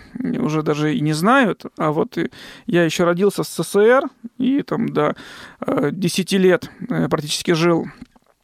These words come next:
в нашей прекрасной стране. И я помню, в детский сад ходил, что, э, на входе в детский сад стояла медсестра и проверяла у всех температуру. И если у ребёнка есть, э,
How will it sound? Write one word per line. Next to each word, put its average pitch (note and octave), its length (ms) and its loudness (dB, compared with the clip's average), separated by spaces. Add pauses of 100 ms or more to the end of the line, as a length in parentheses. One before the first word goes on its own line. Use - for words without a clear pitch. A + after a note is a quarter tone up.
(160)
в - 20 0
нашей D3+ 220 -2
прекрасной D#3+ 420 0
стране. A3+ 400 2 (380)
И G3+ 60 4
я A3 100 6
помню, F#3+ 360 4
в D#3 40 -2
детский F#3+ 240 0
сад F3+ 200 2
ходил, F#3+ 380 2
что, E3+ 400 2 (340)
э, D#3 100 0
на E3+ 180 4
входе F3 520 4
в D#3 60 -2
детский E3 260 0
сад B3+ 200 2
стояла G3+ 240 2
медсестра G#3 500 2
и C#3+ 60 4
проверяла F#3 460 4
у F3 40 0
всех F3+ 220 0
температуру. F3+ 720 -2 (400)
И - 80 2
если G3+ 320 4
у F#3 80 8
ребёнка F#3 420 4
есть, F3+ 540 2
э, D3+ 200 0